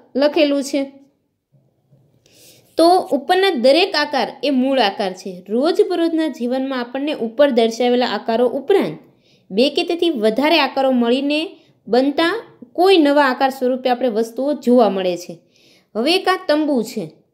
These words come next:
બરોબર? એમાં બે આકાર છુપાયેલા છે, એટલે કે સંતાયેલા છે, બરોબર? હવે જો એ નળાકાર ઉપર શંકુ છે, કેટલો ભાગ નળાકારનો છે,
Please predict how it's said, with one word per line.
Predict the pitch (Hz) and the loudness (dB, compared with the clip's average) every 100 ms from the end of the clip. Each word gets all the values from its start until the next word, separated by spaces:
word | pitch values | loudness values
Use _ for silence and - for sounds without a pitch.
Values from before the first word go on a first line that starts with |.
| _ _ _ _ _ _ | _ _ _ _ _ _
બરોબર? | 247 349 508 - - _ _ | 0 2 0 -2 -14 _ _
એમાં | 302 370 233 | 0 0 2
બે | 302 339 | 2 2
આકાર | 269 262 294 427 480 - _ _ _ _ _ _ - | 2 0 -2 -2 -6 -20 _ _ _ _ _ _ -6
છુપાયેલા | 339 302 220 196 185 | -2 2 4 4 2
છે, | 185 233 | 0 -2
એટલે | 269 | 0
કે | 381 | -2
સંતાયેલા | 381 320 339 185 190 175 | 0 0 0 0 0 -2
છે, | 165 208 | -2 -2
બરોબર? | 330 466 523 - _ _ _ _ _ | 2 2 0 -6 _ _ _ _ _
હવે | 226 349 | 0 2
જો | 339 381 | 4 4
એ | 359 | 6
નળાકાર | 254 247 320 359 392 | 4 4 2 2 0
ઉપર | 392 370 | 2 0
શંકુ | 370 320 330 240 | -2 -2 -2 -4
છે, | 233 190 | -2 -2
કેટલો | 196 196 262 | -4 -2 -4
ભાગ | 269 285 277 | -2 -2 -2
નળાકારનો | 302 349 392 262 233 220 | 0 0 2 0 0 -2
છે, | 220 330 | -2 -2